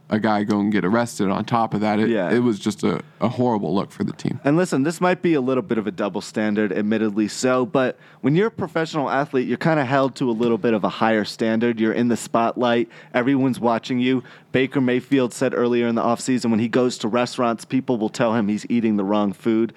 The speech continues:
Speaker 1: <laughs>
Speaker 2: because it's, no, I, I, you know,
Speaker 1: No, it's
Speaker 2: I'm just
Speaker 1: funny.
Speaker 2: trying to give you, uh, our listeners a, uh, a feel for the nature of the situation. You're kinda just in the spotlight,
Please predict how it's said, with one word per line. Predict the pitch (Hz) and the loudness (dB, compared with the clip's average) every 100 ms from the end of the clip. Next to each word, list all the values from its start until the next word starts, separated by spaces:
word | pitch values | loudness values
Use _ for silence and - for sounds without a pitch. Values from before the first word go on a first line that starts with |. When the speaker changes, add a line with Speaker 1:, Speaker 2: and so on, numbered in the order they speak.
| - | -4
Speaker 1:
<laughs> | 127 | -2
Speaker 2:
because | 120 - | 0 0
it's, | 117 110 - | -2 -8 -6
no, | 185 214 | 0 0
I, | 127 143 | 0 0
I, | 156 | 0
you | 180 190 | 0 2
know, | 139 117 - | 2 0 -2
Speaker 1:
No, | - 117 | -2 2
it's | 135 | 2
Speaker 2:
I'm | |
just | 151 123 | 2 2
Speaker 1:
funny. | |
Speaker 2:
trying | 107 175 | 2 2
to | |
give | 147 151 160 | 0 0 0
you, | 143 151 139 127 _ _ - - | 2 2 2 -2 _ _ -14 -2
uh, | 120 | 0
our | 107 - 117 | 2 2 0
listeners | 127 127 131 120 110 | 0 0 0 2 2
a, | 113 - - - | 0 -2 -12 -4
uh, | 120 110 | 0 0
a | 107 | -2
feel | - 156 135 | 0 0 0
for | - | -2
the | 120 | 0
nature | 117 127 123 131 | 2 2 2 0
of | 113 | 2
the | 107 | 0
situation. | 117 - 113 104 120 123 | -2 -2 0 0 0 0
You're | 131 | 0
kinda | 170 180 | 0 0
just | 151 156 | -2 -4
in | - 147 | 0 0
the | 156 | 0
spotlight, | - - 117 - 131 135 | -2 0 0 2 0 0